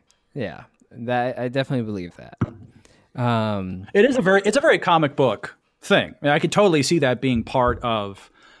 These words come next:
Speaker 2: a Superman book where he's having a moment of contemplation. All of a sudden, there's his dad. Uh, it's, it's a very, uh,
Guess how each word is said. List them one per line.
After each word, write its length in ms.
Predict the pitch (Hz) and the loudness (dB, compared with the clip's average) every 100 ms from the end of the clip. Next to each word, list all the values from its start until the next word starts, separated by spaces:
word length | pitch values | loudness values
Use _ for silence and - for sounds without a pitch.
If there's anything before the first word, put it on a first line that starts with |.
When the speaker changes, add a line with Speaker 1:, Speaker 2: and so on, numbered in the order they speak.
| - | -2
Speaker 2:
a 140 | 135 | -2
Superman 680 | 131 139 123 113 104 92 95 _ - | 0 0 0 0 -2 -6 -14 _ -4
book 420 | 131 196 110 - | 2 4 4 0
where 340 | 120 113 104 | 0 0 0
he's 280 | 98 123 113 | 0 -2 -2
having 320 | 123 127 120 | -2 0 0
a 40 | 117 | 0
moment 380 | 113 113 113 110 | 0 0 -2 -4
of 160 | 104 | -6
contemplation. 720 | - 113 113 110 117 110 117 | -4 -4 -2 -2 -2 -2 -2
All 140 | 110 110 | 0 -2
of 60 | |
a 40 | 110 | -2
sudden, 320 | 120 110 107 | -2 -2 -2
there's 260 | 110 107 | -2 -2
his 160 | 110 101 | -2 -2
dad. 320 | 123 147 107 | 0 0 0
Uh, 140 | 117 131 | -2 -2
it's, 200 | 131 123 - | -4 -4 -4
it's 160 | 135 | -2
a 40 | 131 | 0
very, 460 | 135 131 120 113 - - - - _ _ | 2 4 4 0 -4 -20 -20 -20 _ _
uh, 60 | 143 | -4